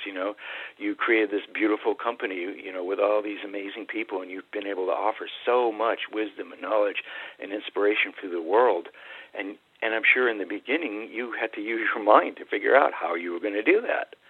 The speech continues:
and how to put it together. And the mind and the heart sh-, the mind, heart, and belly should work together.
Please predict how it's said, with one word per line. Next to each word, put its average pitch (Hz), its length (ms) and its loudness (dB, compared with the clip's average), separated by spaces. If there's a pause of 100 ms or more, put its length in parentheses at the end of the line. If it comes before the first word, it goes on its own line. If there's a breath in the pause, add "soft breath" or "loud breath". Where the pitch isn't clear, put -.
(320 soft breath)
and - 80 -6
how 107 140 4
to 110 80 6
put 120 200 0
it 117 120 -4
together. 127 480 4 (800 soft breath)
And 104 480 -2 (800)
the 113 100 6
mind 127 420 4
and 117 140 0
the 113 80 0
heart 131 260 6
sh-, - 220 2
the 107 100 4
mind, 120 360 2
heart, 117 440 2
and 87 120 -12
belly 95 300 2 (100)
should 85 140 -2
work 90 260 -4
together. 65 480 -4